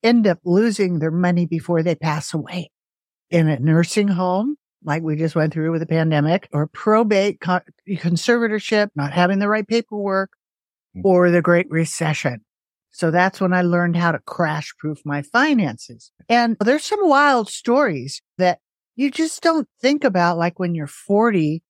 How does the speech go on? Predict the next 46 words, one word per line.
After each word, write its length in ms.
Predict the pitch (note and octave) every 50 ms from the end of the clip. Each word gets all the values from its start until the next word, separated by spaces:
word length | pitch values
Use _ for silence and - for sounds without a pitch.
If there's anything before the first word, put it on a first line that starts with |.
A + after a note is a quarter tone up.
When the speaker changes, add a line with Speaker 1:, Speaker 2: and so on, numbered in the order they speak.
| _ _ _ _
Speaker 1:
or 120 | C#3+ C3+ C#3
thirty, 520 | - - - G#3 G3+ A3 A3+ A3 G3+ E3
what's 260 | D#3 F#3 G3 - -
it 120 | - - D#3
like 260 | D#3+ E3+ F#3 - -
when 100 | E3+ D3+
you're 120 | C#3+ C3+
sixty? 640 | B2+ - - - A3 A3 - - - - D3+ D3 D3
When 120 | D3 C#3 C3+
you're 100 | C#3+ C#3
sixty, 760 | - - - - A#3+ B3 - - - - F3+ E3 E3 E3 _ _ _ _ _ _
what's 180 | - F3+ - G3+
it 60 | C#3+
like 200 | D#3+ E3+ E3+ -
when 140 | F3+ D#3 D3
you're 140 | D3 - - -
eighty? 320 | G3 G#3+ A3+ A3 G#3+ F3
And 120 | C#3+ - -
each 320 | G#3 C4 F4+ G#4 - - -
one 240 | F#3 G3+ B3+ C4
has 300 | F3+ - - D#3 D3+ -
a 80 | D3+ C#3+
different 480 | - - F3+ G#3 G#3+ - - C3+ C3+ - _ _ _ _ _ _ _ _ _ _ _
odd 260 | F#3+ G3+ G#3+ A3+ G#3
little 280 | F#3+ F3+ F3 E3+ E3 D3+
thing 320 | - _ A3+ C4 E4 E4+
about 340 | A#3+ D#3 D#3 D3 C3+ C3 C3
it 160 | B2+ G2+ - - -
that 220 | F3+ E3+ - - _ _ _ _ _ _ _ _ _
once 340 | F3+ F3+ G#3+ B3 A#3+ - -
you've 160 | A3 F#3+ -
been 220 | F#3 F#3+ F3+ F3
through 240 | E3+ F3+ A3 A3+ G#3
a 80 | E3+ D3
few 240 | - - G#3 F#3
decades, 640 | D#3+ - - G3+ A#3+ D4 C#4+ - G3+ E3 D#3 D#3+ - -
each 340 | G3 B3 C#4 D#4 - - - _ _ _
age 280 | C#4+ D4 C#4+ B3 F#3+ -
has 220 | F#3 F#3 F3 -
a 60 | D#3 C#3+
special 560 | - - - - G#3+ A#3+ A#3+ - - A3 G#3 - _ -
thing 280 | C4 C4 G#3+ E3 D#3+ - _ _ _ _ _
they 160 | - F#3+ A#3
should 320 | A#3 - - A#3+ G#3+ E3 -
be 220 | D#3 C#3+ C#3 - -
doing. 500 | D#3 F#3 A#3 B3+ G3+ B2 A2+ A#2 C3